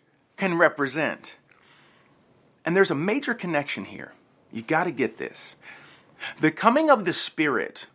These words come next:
was as important as the coming of Jesus. I'm gonna say that again. The coming of the Spirit was as important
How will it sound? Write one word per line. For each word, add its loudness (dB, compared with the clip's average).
was 6
as 6
important 2
as 10
the 4
coming 4
of 2
Jesus. 0
I'm 0
gonna 0
say 0
that 4
again. -2
The 6
coming 4
of 6
the 2
Spirit 2
was 8
as 6
important 0